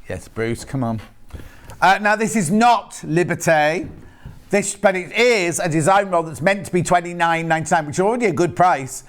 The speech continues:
But a Colin special, twenty-one ninety-nine.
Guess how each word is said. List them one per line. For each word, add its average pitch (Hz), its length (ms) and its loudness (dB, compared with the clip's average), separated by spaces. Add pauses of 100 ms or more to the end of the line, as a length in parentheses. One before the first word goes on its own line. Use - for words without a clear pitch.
(220)
But 170 180 2
a - 20 -10
Colin 240 440 4
special, 214 720 -2 (840)
twenty-one 202 1000 2
ninety-nine. 170 960 2